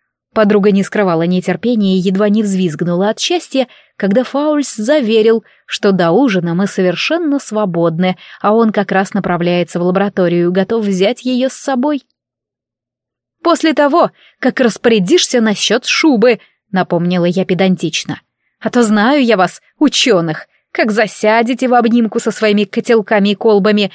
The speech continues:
так пиши пропало». Уж к своей цели я иду, не петляя, не медля, не откладывая. Это остальные пусть переносят свои дела, чтобы сперва заняться моими. Может, эгоистично, зато работает прекрасно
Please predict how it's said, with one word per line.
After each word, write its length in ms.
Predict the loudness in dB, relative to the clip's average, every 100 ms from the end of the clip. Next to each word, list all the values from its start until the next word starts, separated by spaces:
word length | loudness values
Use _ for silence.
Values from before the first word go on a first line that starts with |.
| -10 -12
так 160 | -6
пиши 300 | 0 0 0
пропало». 640 | -2 -2 -2 -2 2 0 0 _ _ _ _ _ _ _ _ _ _ _ _ _
Уж 140 | -8 -6
к 80 |
своей 460 | -6 -4 -4 -2 -2
цели 320 | -2 -2 0
я 360 | 0 0 2 2
иду, 220 | 2 0
не 160 | 0 0
петляя, 540 | -4 -2 -2 0 2
не 120 | 2
медля, 440 | 2 0 0 0 0
не 140 | 0
откладывая. 760 | -2 -2 -2 0 -2 -4 -6 -10 _ _ _
Это 180 | -4 -4
остальные 500 | -2 2 4 4 2
пусть 340 | -2 -4 -4
переносят 480 | -4 -2 0 -2 -4
свои 220 | -2 0
дела, 460 | 2 2 2 0 -2
чтобы 280 | -4 -4 -4
сперва 380 | -4 -4 0 0
заняться 460 | 0 -2 -2 0
моими. 600 | 0 0 0 0 0 -2 -6 _ _ _ _ -4
Может, 240 | -4 -2
эгоистично, 760 | -2 -2 -2 -2 -2 0 -2 -2 -10 -20 -8
зато 400 | -4 -2 0 0 -2 _
работает 560 | -4 -2 -2 -2 -4 -4
прекрасно 580 | -8 -6 -6 -4 -4